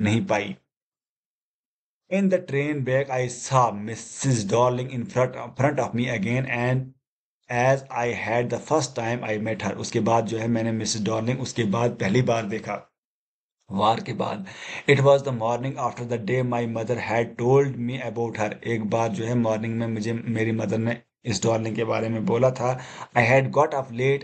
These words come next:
and coming downstairs, I saw my mother about to see someone out, a woman with a broad back।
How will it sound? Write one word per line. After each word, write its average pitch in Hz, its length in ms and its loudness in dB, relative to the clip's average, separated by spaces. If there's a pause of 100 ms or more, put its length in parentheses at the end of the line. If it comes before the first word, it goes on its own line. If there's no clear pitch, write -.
(140)
and 123 160 -6 (120)
coming 135 380 0
downstairs, 117 520 -2 (140)
I 110 220 -4
saw 131 140 4
my 120 320 0
mother 113 260 0 (140)
about 113 320 -2
to 110 80 -6
see 139 480 0 (320)
someone 117 300 2 (100)
out, 123 240 2
a 120 220 0
woman 120 420 0
with 107 120 -4
a 110 80 0
broad 110 320 -4
back। 110 260 0